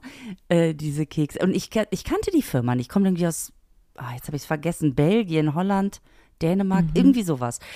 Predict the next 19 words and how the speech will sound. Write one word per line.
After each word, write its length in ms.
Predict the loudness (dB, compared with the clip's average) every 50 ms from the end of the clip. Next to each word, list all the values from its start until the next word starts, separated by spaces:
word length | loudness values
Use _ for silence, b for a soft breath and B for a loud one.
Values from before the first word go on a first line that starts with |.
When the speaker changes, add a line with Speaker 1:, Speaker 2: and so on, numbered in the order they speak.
| B B B -20 B _ 6
Speaker 1:
Ähm, 440 | 8 8 8 8 6 2 0 0 -4 _ -16 B B B
und 140 | 2 4
das 140 | 4 4 6
sind 160 | 4 4 4
so 80 | 4 -2
Sachen, 400 | 0 0 -2 0 2 2 2 2 B B B -2
weißt 160 | -2 0 2
du, 40 | 0
jetzt 280 | 2 0 0 0 0 0
auch 120 | 0 0
so 180 | 0 -4 0 4
wie 120 | 4 4
Riemenschmied, 1400 | 4 4 2 0 0 4 6 6 8 10 8 8 8 6 0 -14 -10 -8 -8 -8 0 4 6 6 6 4 2 0
oder 140 | 0 0
wie 120 | 0 0 0
heißen 240 | -2 0 0 0 0
die, 140 | 0 -2
Riemerschmied? 680 | -2 0 0 0 0 0 -4 -2 -2 -2 -2 -2 -4 -14 -14 _
Speaker 2:
Riemerschmied. 1040 | -6 0 2 4 4 4 4 2 0 -2 -4 -2 0 2 2 2 0 -2 -6 -10 -10